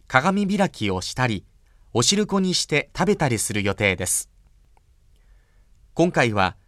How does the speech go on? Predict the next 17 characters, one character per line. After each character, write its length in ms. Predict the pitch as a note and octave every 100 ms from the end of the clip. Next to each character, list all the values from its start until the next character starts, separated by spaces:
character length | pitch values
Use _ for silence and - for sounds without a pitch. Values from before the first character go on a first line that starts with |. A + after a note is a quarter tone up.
| _
年 240 | G#2+ D#3 G3+ G3+
末 100 | F#3+
年 160 | G3+
始 140 | F#3+ C#3+
の 100 | A2+
行 220 | C3 F3+
事 120 | B2
に 120 | G#2
興 240 | F#2+ F3 F#3+
味 160 | D3+
を 80 | A#2
持 120 | G2+
ち、 300 | A2+ - F#2+ - - - - _
も 140 | - -
ち 140 | G3
米 260 | F#3+ F3 D3
が 220 | A2+